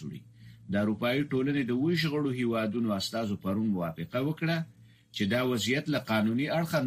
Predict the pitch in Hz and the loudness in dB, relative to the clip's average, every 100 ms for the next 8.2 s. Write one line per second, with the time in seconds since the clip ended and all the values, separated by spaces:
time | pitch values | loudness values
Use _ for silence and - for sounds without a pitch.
0 | 135 156 139 120 107 101 95 127 131 127 | 2 2 0 2 2 0 -2 -4 -4 -4
1 | 98 92 92 85 82 71 - - - - | 0 0 0 -2 -6 -8 -12 -18 -20 -20
2 | _ - 120 - 160 165 165 175 165 143 | _ -4 -2 0 0 2 2 2 0 0
3 | 127 151 147 147 143 131 170 185 160 139 | 2 2 2 2 0 0 0 0 2 2
4 | 127 143 151 135 120 120 143 147 120 143 | 0 -2 -4 -2 0 0 0 -2 -4 -2
5 | 165 196 165 131 127 120 123 143 120 113 | -2 0 0 0 2 2 2 0 -4 0
6 | 113 113 120 156 175 165 156 135 117 110 | 0 0 0 -2 -2 0 0 0 0 0
7 | 110 139 139 117 113 113 147 120 101 147 | 0 -2 -4 -4 -2 -2 -4 -4 -2 -2
8 | 151 | -2